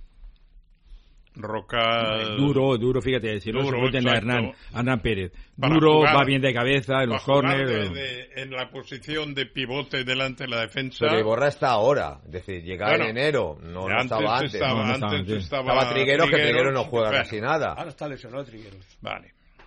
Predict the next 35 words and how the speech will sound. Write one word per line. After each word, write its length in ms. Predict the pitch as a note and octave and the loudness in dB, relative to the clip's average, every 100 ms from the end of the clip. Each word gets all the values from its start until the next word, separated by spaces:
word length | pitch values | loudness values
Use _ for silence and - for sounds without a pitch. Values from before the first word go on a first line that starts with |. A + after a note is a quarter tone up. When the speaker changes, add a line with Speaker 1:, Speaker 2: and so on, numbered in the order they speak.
| - _ _ _ | -20 _ _ _
Speaker 1:
Cazorla 520 | - B2+ - E3+ E3 D3+ | -6 -6 -4 -4 -4 -6
es 120 | C3 | -6
mejor 200 | C#3 C#3 | -4 -2
Speaker 3:
No, 60 | |
Speaker 1:
que 60 | B2 | 0
Speaker 3:
Fornals, 320 | C3 B2+ C#3+ A#2 | 2 2 2 2
Speaker 1:
Granero. 260 | C#3+ D#3 E3+ - | 0 -6 -10 -10
Speaker 3:
Fornals. 560 | G2+ G#2 G2+ D2 - - | -8 -4 -4 -6 -14 -20
Ponemos 260 | - F#2+ F#2 | -16 -12 -10
a 40 | |
Fornals, 460 | F2+ F2 G#2 C#3+ D3 | -10 -10 -8 -8 -8
mejor 260 | G#2 G#2 F#2+ | -8 -6 -4
que 60 | |
Granero. 500 | F#2+ F2+ G#2 A#2+ F3+ - _ _ _ _ _ _ _ - | -4 -4 -6 -6 -8 -14 _ _ _ _ _ _ _ -16
Speaker 2:
Hombre, 200 | G2+ F2+ E2 | -14 -14 -16
yo 100 | F2 | -16
creo 180 | F#2 G2+ | -14 -12
que 100 | A2+ | -12
sí, 220 | G2+ G#2 | -10 -8
ahora 220 | G#2 F2+ F#2 | -6 -8 -10
actualmente 380 | - G#2+ F#2+ | -10 -8 -6
más 160 | F#2+ G2+ | -6 -6
joven 440 | - G#2+ A2 B2+ | -8 -6 -4 -2
y, 200 | A#2 F#2 D#2+ _ - | -2 -4 -10 _ -16
y 80 | |
tiene 220 | G2 G#2+ G2+ | -10 -8 -8
mucha 240 | G2 G2 | -8 -12
te-, 180 | E2+ G2 | -10 -8
Speaker 3:
Vale. 180 | E2 A2+ | -6 -4
Speaker 2:
técnica, 340 | A#2+ A#2 G#2 | -4 -6 -6
¿eh, 60 | F#2+ | -8
Fornals? 580 | G2 F#2 E2+ A2 C#3+ F#2+ F#2 - | -6 -8 -8 -10 -12 -20 -20 -20
Speaker 3:
Bueno, 300 | - D2+ - - - - - | -16 -14 -16 -20 -20 -20 -8
vamos 360 | A2 A#2 A2+ | -4 -2 -2
arriba. 440 | A2+ F#2+ E2+ C#2+ | -2 -2 -4 -10